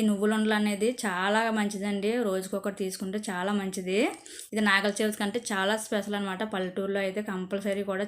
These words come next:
చేసుకొని దంచుతారనమాట. దంచుకొని పుట్టలు అనేది వేస్తారు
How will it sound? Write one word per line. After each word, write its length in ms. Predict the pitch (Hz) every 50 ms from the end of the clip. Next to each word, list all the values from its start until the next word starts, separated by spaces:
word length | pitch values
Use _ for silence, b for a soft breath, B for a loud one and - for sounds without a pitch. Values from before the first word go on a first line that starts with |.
| - 208
చేసుకొని 480 | 190 185 185 - - 190 185 202 214
దంచుతారనమాట. 760 | 214 196 190 190 190 - - 214 208 202 190 185 175 170 175 180 190 190
దంచుకొని 560 | 185 185 180 185 - - 196 185 196 220 294 349 B B B B B B B -
పుట్టలు 260 | 214 202 - 214 220 214
అనేది 220 | 208 214 208 214 202
వేస్తారు 360 | 190 180 - - 208 202 214